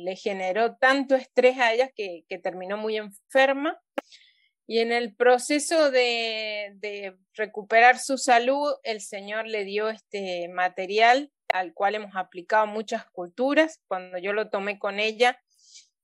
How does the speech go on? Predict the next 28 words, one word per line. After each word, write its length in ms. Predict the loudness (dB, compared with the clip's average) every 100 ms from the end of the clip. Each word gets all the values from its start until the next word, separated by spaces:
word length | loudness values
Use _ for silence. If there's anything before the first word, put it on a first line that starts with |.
| -14 -6
éramos 400 | -4 -2 -4 -4
de 120 | 0
once, 880 | 2 2 0 0 0 0 -2 -4 -8 _ -14
eh, 240 | -10 -6 0
países 600 | 2 2 0 0 -2 -2
diferentes 1080 | -14 -8 -2 0 -2 -4 -4 -2 -2 -4
y 140 | -10 -4
de 260 | -2 -2
diferentes 600 | -4 -4 -4 -2 -2 -4 -4
culturas 600 | -8 -10 -2 2 2 2
entre 400 | -4 -10 -12 -12
sí. 380 | -8 -4 -4 -6 _ _ _ _ _ _ _ _ _ _ _ _
Así 440 | -4 -4 -4 -8 0
que 880 | 2 4 2 -2 -4 -4 -4 -6 -4
ha 100 | -4
sido 260 | -2 -4 -2
muy 220 | 0 0
interesante 760 | 2 2 2 2 2 4 6
desde 260 | 6 4 0
ahí 220 | -2 -2
cómo 240 | -4 -4 -6
se 160 | -4 -2
ha 60 |
venido 320 | -2 -6 -10
usando 380 | -10 -6 -6 -6
este 200 | -8 -6
material. 460 | -6 -4 -2 -2 -4 _ _ _ -20 -20 _ _ -20 _
Bueno, 280 | 2 2